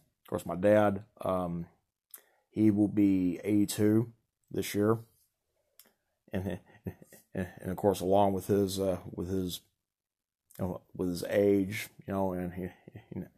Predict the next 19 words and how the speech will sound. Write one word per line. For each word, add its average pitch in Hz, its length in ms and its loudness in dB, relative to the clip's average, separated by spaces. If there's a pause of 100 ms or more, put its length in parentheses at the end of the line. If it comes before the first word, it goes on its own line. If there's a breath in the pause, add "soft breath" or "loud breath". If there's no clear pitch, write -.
(180)
know, 98 240 -4
you - 40 -12
know, 95 100 -6
and 90 100 -8
health 101 220 2
problems 90 340 -4
or 85 40 -8
whatever. 92 500 0 (180)
Of 90 460 -10
course, - 240 -6
he's, 92 220 -6
um, 85 320 -8 (680 loud breath)
he's 95 140 -2
a, 98 100 0 (220)
he's 110 100 0
also 98 200 8
been 95 140 0
having, 92 440 6
uh, - 20 -2